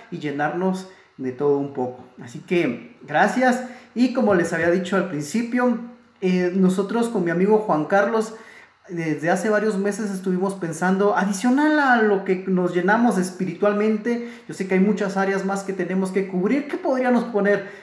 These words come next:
Y entonces nos pusimos a pensar y Juan Carlos tuvo la idea de, de, de compartir estos temas de tecnología y en este caso de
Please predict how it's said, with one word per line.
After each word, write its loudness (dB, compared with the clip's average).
Y 2
entonces 0
nos 2
pusimos -2
a -2
pensar 2
y 0
Juan -4
Carlos -4
tuvo -2
la 0
idea 0
de, -2
de, -4
de -6
compartir 0
estos 2
temas 4
de 2
tecnología 0
y -2
en -2
este -8
caso -2
de -2